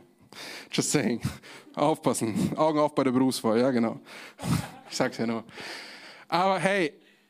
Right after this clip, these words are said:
hey, aber was mache ich in diesem Moment? Weißt du, es ist abends, ich bin genervt, ich bin müde, ich bin gestresst und mich pisst es einfach an, dass die Dinge hier rumliegen.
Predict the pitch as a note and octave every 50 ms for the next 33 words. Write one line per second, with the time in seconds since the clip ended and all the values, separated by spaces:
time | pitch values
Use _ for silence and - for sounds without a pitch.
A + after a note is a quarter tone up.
0 | _ _ - E3+ F3+ F3 D#3+ D3 C3+ E3 G3+ G3 - G3+ F#3+ G3 F#3+ G3+ F#3 -
1 | F#3+ F3 E3+ C#3+ D#3+ D3 C#3+ C3 A#2+ A2+ A2+ A2 - D3 D#3+ - G3+ F3+ D#3 E3
2 | - - E3+ E3+ F3 F#3 F3 D3+ - A#2+ - - D#3 D3+ C#3+ C#3 C#3 D3 D#3+ F3
3 | F3+ E3 - - - - - - D3+ C3 A#2+ B2 C3+ D#3 E3+ F3 E3+ E3 D#3+ D3
4 | C#3+ - - B2+ B2 B2 A#2+ - - - - F3 F3+ F#3 D#3 - - C3+ B2 B2
5 | A#2+ A#2+ - - F#3+ F3+ - - C#3+ B2+ C#3 C3+ C3+ B2+ C3 A#2+ B2 D3+ D3+ C3+
6 | C#3 - A#2+ A2 C#3 C#3+ C#3 B2+ B2+ C3 C#3+ D3 D#3 D3 D3 D3 D3 D3+ D#3